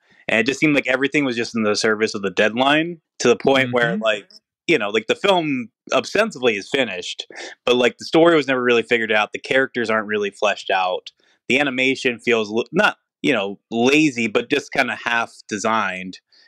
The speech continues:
Speaker 1: And so the whole thing just kinda has a, a, no pun intended, wishy-washy kind of feel to it.
Speaker 2: Yeah, I could not have said it any better. Because, look,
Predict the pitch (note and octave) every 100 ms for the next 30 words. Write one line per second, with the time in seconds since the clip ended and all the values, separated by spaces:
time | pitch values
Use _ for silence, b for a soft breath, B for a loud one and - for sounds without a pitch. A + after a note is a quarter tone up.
0 | b A2+ A#2 A#2 - C3+ C3 C3 E3 D#3+
1 | E3 D3+ C3 - C3 A#2+ A#2+ A#2 A2 A2
2 | G#2+ - A2+ A2 G#2+ G#2 G2+ _ - B2
3 | A#2+ - A#2 G#2 A#2 A2 G#2+ - b b
4 | B2+ C3+ - A#2 A2 A#2 - A2+ G2+ A#2
5 | G#2 - B2 A2+ - F#2 F2 F2+ - _
6 | _ - C#4 B3 F#3+ D#3+ - - G#3 A3
7 | G3+ G3 F3 C#3+ - _ _ - D3+ -
8 | E3+ D3 C3+ - - C3 B2+ A#2+ A2+ E2
9 | - _ _ C3+ C#3 C3+ D3+ C#3+ D3 C#3+
10 | - - C#3+ B2